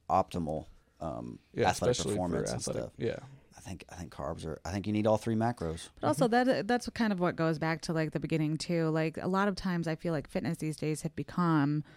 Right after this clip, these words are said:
Speaker 3: like, fashion over function.
Speaker 1: Yes.
Speaker 3: Like, what are we
Speaker 2: Yeah.
Speaker 3: doing? Are we doing it for looks, or are we doing to be more functional in
Speaker 1: Correct.
Speaker 3: movements?
Speaker 2: Right.
Speaker 1: Correct.
Speaker 2: Yep. That's good.
Speaker 1: Speaking of that, moving on.
Speaker 2: Yes.
Speaker 1: So when it comes to, uh, your knowledge,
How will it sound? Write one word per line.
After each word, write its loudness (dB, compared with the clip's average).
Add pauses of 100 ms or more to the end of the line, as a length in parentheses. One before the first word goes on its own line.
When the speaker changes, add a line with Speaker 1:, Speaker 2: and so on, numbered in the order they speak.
(340)
Speaker 3:
like, -2
fashion 4
over 2
function. -2 (120)
Speaker 1:
Yes. -6
Speaker 3:
Like, 4
what 8
are 8
we 8
Speaker 2:
Yeah. 6
Speaker 3:
doing? 6
Are 6
we 6
doing 6
it 0
for 4
looks, 4
or 2
are 0
we 4
doing 2
to 0
be 2
more 2
functional 0
in 2
Speaker 1:
Correct. 2
Speaker 3:
movements? -4 (180)
Speaker 2:
Right. -10
Speaker 1:
Correct. 2 (360)
Speaker 2:
Yep. -2 (140)
That's -12
good. -6 (100)
Speaker 1:
Speaking -6
of -6
that, -2 (460)
moving -2
on. -2 (280)
Speaker 2:
Yes. -4 (460)
Speaker 1:
So -2 (120)
when -2
it -4
comes -4
to, 0
uh, 0 (380)
your -2
knowledge, 0